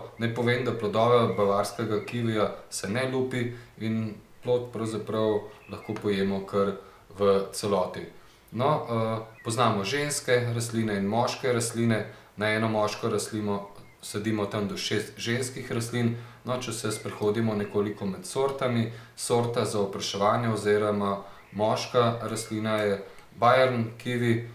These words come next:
Ta je pravzaprav namenjena predvsem opraševanju in zagotavljanju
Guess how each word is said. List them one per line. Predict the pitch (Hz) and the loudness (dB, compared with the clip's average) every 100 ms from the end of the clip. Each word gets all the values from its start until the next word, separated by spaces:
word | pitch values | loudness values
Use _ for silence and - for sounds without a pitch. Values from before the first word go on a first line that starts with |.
| - - | -14 -2
Ta | 101 | 0
je | 98 | 0
pravzaprav | 101 104 104 104 104 | -2 -4 -4 -2 0
namenjena | 101 98 95 101 101 | 0 0 0 0 -2
predvsem | - - - 101 95 | -6 -10 -6 -4 -6
opraševanju | - 92 - 104 110 117 | -10 -6 -2 2 2 2
in | 107 | 0
zagotavljanju | 104 101 - 98 95 104 95 | -4 -6 -2 0 0 -2 -2